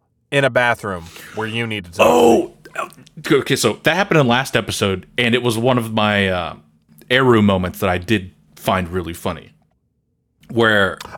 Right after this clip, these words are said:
Speaker 1: Oh,
Speaker 2: they
Speaker 1: yes!
Speaker 2: were, like,
Speaker 1: Where they're
Speaker 2: I think
Speaker 1: stalking
Speaker 2: maybe
Speaker 1: him?
Speaker 2: <laughs> when they were stalking him, and they were taking, like, showers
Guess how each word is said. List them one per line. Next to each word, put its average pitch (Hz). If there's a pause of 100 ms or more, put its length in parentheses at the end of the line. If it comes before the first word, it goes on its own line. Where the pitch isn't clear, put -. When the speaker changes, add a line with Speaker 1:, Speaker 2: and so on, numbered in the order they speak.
Speaker 1:
Oh, 359
Speaker 2:
they -
Speaker 1:
yes! 208
Speaker 2:
were, 208
like, 180
Speaker 1:
Where 285
they're 277
Speaker 2:
I 262
think 202
Speaker 1:
stalking 262
Speaker 2:
maybe 160
Speaker 1:
him? 302 (300)
Speaker 2:
<laughs> -
when 220
they 226
were 202
stalking 196
him, 113
and 131
they 170
were 156 (100)
taking, 180
like, 135
showers 160